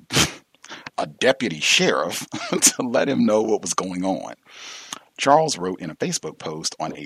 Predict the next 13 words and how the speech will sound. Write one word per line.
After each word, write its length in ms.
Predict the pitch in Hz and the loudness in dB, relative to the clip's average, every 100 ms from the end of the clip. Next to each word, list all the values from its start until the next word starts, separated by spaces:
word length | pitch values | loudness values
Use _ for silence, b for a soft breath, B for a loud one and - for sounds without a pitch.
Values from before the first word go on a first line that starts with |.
| - | -16
pro-police 680 | - 135 139 - 90 98 - | -8 -8 -6 -8 -6 -6 -6
page 460 | - 160 104 156 | -4 -4 -4 0
that 240 | - - - | 0 0 -10
students 440 | - 151 151 - | -6 -2 -2 -2
recited 540 | 87 - 92 92 90 - B B B - | -4 -2 -2 -4 -8 -10 B B B -10
last 520 | 95 131 135 - - _ | -6 -4 -4 -6 -10 _
words 540 | - 120 120 139 78 - | -4 -2 -2 -6 -8 -6
to 120 | 87 | -6
the 140 | 80 | -6
audience 500 | - 113 76 82 - - | -4 -2 -4 -4 -6 -8
during 280 | 87 87 78 | -8 -6 -4
the 80 | 76 | -4
show. 420 | - 104 50 | -2 -2 -4